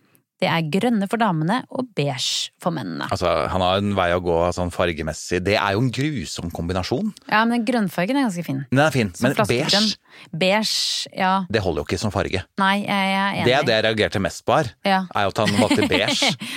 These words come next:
Speaker 1: At han valgte beige.
Speaker 2: Ja, ja. Hva, hva, hva vitsen med, hva vitsen med det?
Speaker 1: Nei, han kledde vel beige, da.
Speaker 2: Ja, han gjorde vel det selv, sikkert, da.
Speaker 1: Ja,
Speaker 2: Det er klart det.
Speaker 1: det var nok, eh, han er ganske sånn, eh, selvopptatt type.
Speaker 2: Ja, ja.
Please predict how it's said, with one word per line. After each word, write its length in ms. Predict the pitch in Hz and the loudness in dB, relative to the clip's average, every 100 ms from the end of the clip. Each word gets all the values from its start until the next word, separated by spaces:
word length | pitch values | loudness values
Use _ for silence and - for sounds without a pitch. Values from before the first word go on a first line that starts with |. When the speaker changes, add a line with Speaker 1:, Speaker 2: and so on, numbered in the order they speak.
| 233 | -8
Speaker 1:
At 60 | - | -4
han 100 | 214 | -2
valgte 220 | 202 180 | -2 -2
beige. 320 | 165 180 - - | -2 -2 -4 -2
Speaker 2:
Ja, 120 | 208 | 2
ja. 140 | 214 196 - - | 2 2 -6 -4
Hva, 160 | - 175 170 | 2 2 2
hva, 100 | 175 | 0
hva 100 | 175 | 2
vitsen 220 | 160 156 165 | 2 0 -4
med, 340 | 160 160 156 | -2 -2 0
hva 80 | 156 | 0
vitsen 160 | 151 - | 0 -2
med 80 | 147 | -2
det? 80 | 220 - | -2 -4
Speaker 1:
Nei, 140 | 233 | -2
han 220 | 226 220 | 0 -2
kledde 320 | - 208 151 | -2 -2 -2
vel 120 | 147 156 | -4 -4
beige, 280 | 156 233 - | -4 -6 -10
da. 60 | - | -6
Speaker 2:
Ja, 60 | - | -2
han 100 | 92 | 0
gjorde 120 | 92 | 0
vel 100 | 82 | 0
det 100 | 78 | 0
selv, 200 | - 73 | -2 -4
sikkert, 240 | 78 78 78 | -4 -6 -6
da. 20 | - | -2
Speaker 1:
Ja, 140 | 190 | 0
Speaker 2:
Det 100 | 185 | 0
er 80 | 85 | -2
klart 20 | |
det. 80 | 185 | -2
Speaker 1:
det 40 | |
var 100 | 190 | -2
nok, 320 | 185 233 - 240 | -2 -4 -6 -4
eh, 640 | 220 214 208 - - - | -2 -2 -4 -6 -12 -8
han 160 | 190 | -4
er 160 | 190 190 | -2 -2
ganske 160 | 185 208 | -4 -4
sånn, 320 | 214 170 160 160 | -2 -2 -2 -4
eh, 340 | 160 156 160 143 175 | -2 -2 -4 -6 -10
selvopptatt 640 | - - 156 - 247 - - | -4 -2 0 -2 -4 -8 -8
type. 300 | 233 - 277 | -4 -2 0
Speaker 2:
Ja, 140 | 123 - | 0 0
ja. 100 | - | -2